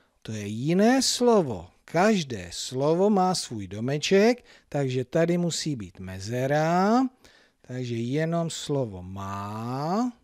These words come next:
Motýl M. Letí na kytičku A.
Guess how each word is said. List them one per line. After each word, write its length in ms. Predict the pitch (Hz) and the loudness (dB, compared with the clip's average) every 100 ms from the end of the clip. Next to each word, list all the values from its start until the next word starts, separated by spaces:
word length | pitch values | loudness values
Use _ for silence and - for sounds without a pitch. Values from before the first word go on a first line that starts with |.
| _ _ _ _ _ _ _ _ _ _ _ _ _ _ _ | _ _ _ _ _ _ _ _ _ _ _ _ _ _ _
Motýl 720 | 120 123 123 _ - 85 80 87 | -10 -8 -8 _ -16 -14 -14 -14
M. 1000 | 92 98 104 113 123 135 156 180 247 254 _ _ _ _ _ _ _ _ _ _ _ _ _ _ _ _ _ _ _ _ _ _ _ - | -12 -10 -8 -6 -4 -2 0 2 0 -2 _ _ _ _ _ _ _ _ _ _ _ _ _ _ _ _ _ _ _ _ _ _ _ -10
Letí 600 | 127 139 139 - 147 143 | -4 -2 -4 -6 -6 -4
na 180 | 139 127 | -4 -6
kytičku 880 | - 123 - 110 - - - 71 _ | -8 -12 -10 -12 -12 -14 -18 -20 _
A. 800 | 92 90 92 101 110 117 135 175 | -16 -14 -12 -12 -10 -8 -2 0